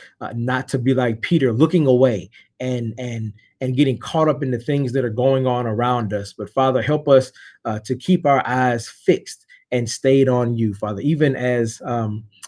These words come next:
um, Overseer Gathers taught, taught us yesterday, uh, that, that, that Peter was literally within arm's reach of his blessings. Father, help us not to give out, uh, not to give in, not to fall by the wayside when we are just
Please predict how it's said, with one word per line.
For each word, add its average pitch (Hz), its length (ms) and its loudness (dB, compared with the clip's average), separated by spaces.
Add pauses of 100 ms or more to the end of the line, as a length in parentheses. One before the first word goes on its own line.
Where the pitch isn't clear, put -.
(140)
um, 104 380 -6 (520)
Overseer 156 460 4
Gathers 123 500 2
taught, - 420 -2
taught 156 220 0
us 120 240 0
yesterday, 117 580 -2 (380)
uh, 113 220 -6
that, 117 420 -4
that, 117 280 -2 (120)
that 117 180 0
Peter 175 280 2
was 135 220 2
literally 143 480 2
within 131 420 0
arm's 139 380 2
reach 117 360 -2
of 123 120 -4
his 110 200 -2
blessings. 104 520 -6 (360)
Father, 127 240 2
help 165 260 2
us 127 180 4
not 123 400 0
to 135 140 -2
give 123 300 0
out, 113 280 -4 (300)
uh, 101 240 -6 (300)
not 139 280 0
to 147 120 -2
give 123 300 0
in, 117 260 -2
not 127 220 0
to 120 140 -10
fall 139 400 2
by 127 180 0
the 120 140 -2
wayside 110 680 -2
when 120 160 -4
we 135 200 2
are 131 100 4
just 117 380 0